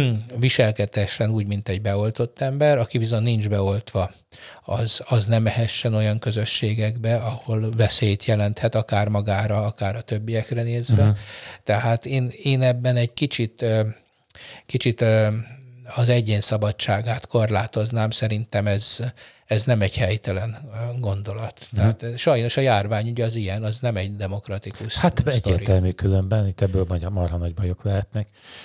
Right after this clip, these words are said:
Speaker 2: Öm, hát igazából nem tudom, hogy kell-e tartani attól, hogy tényleg ezt az igazolványt, ö, valóban végigviszik-e.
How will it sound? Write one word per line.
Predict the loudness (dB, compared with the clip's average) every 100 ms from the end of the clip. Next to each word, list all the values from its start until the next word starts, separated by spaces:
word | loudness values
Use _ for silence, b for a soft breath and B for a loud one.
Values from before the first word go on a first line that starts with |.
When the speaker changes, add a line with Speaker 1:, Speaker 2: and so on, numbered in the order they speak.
| B
Speaker 2:
Öm, | 2 4 6 4 0 -6 -14 _ B B 0
hát | 4
igazából | 4 4 2 4 4
nem | 4
tudom, | 2 2
hogy | 2 2
kell-e | 4 4 4
tartani | 4 2 2 0 2
attól, | 0 0 0
hogy | 0
tényleg | 0 0 0
ezt | 0 0
az | 0
igazolványt, | 0 0 0 0 -2 -2 0
ö, | 4 4 2 -2 0
valóban | 2 2 0 0
végigviszik-e. | 0 0 -2 -2 0 0 -4 -8